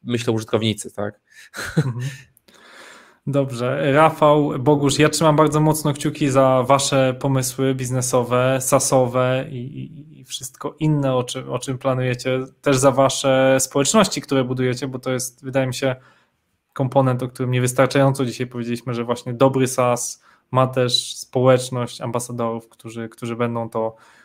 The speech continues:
Speaker 2: chwalić. Dzięki wam za gigantyczną
Speaker 1: Zdecydowanie.
Speaker 2: porcję wiedzy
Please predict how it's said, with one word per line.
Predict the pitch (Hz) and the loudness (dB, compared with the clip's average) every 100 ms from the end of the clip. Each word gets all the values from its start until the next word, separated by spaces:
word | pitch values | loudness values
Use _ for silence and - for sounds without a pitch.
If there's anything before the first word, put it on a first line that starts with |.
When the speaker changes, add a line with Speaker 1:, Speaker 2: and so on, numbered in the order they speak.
| _ | _
Speaker 2:
chwalić. | - 160 139 127 135 | 0 2 4 2 -2
Dzięki | 139 147 143 135 | 0 0 0 0
wam | 135 | 2
za | 131 131 127 | 4 4 4
gigantyczną | 127 147 139 - 110 | 2 2 2 2 0
Speaker 1:
Zdecydowanie. | 135 139 101 | 2 2 2
Speaker 2:
porcję | 120 | 0
wiedzy | 123 139 131 135 139 | 0 0 0 0 -2